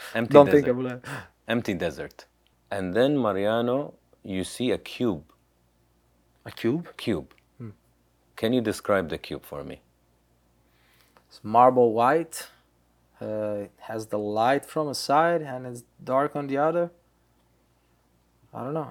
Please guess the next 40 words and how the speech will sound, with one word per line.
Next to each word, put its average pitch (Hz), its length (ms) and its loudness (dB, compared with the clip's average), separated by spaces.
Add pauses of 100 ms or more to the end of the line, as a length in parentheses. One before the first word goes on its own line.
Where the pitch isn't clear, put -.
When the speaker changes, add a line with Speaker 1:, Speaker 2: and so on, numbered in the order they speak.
Speaker 1:
I - 60 -8
Speaker 2:
How, 107 120 4
Speaker 1:
just - 240 -6
Speaker 2:
how 101 180 0
big 92 260 -2
is 73 120 -8
it? 71 220 -12 (140)
Speaker 1:
Uh, 131 280 0 (1160)
I 127 80 2
can 131 180 -4
stand 123 320 4
on 101 120 -4
it. 95 160 -14
It's 101 160 -12
like 107 200 -4 (1120)
Speaker 2:
Okay. 80 360 -10 (100)
Speaker 1:
it's 98 260 -12
Speaker 2:
Is 107 200 -2
it 101 140 0
Speaker 1:
not - 60 -12
Speaker 2:
on 120 280 0
the 123 80 4
surface, 131 500 0
inside, 107 520 0
flying, 107 600 0
floating? 104 640 -4
Where 98 240 0
is 76 140 -4
Speaker 1:
It's 78 120 -6
Speaker 2:
it? 117 60 -2
Speaker 1:
on 147 240 -2
the 156 80 -10
surface. 147 560 -4
Maybe 131 260 -6
has 123 240 -2
a 120 40 -2
little 117 280 -2
bit, 120 320 -8
uh, 113 380 0
Speaker 2:
Sand. 71 400 -8